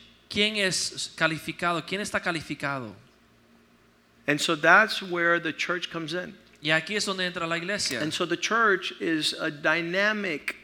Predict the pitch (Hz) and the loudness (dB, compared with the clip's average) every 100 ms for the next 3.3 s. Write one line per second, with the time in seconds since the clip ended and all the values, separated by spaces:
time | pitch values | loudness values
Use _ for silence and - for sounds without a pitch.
0 | - - 180 - 135 - - - 139 202 | -16 -6 -4 -4 -8 -12 -12 -6 -4 0
1 | 208 190 156 196 226 - 190 180 180 156 | 4 4 2 2 2 2 2 2 -2 0
2 | 185 190 202 196 170 165 165 185 190 196 | 4 4 6 2 2 0 0 -6 0 4
3 | 180 170 165 | 6 4 2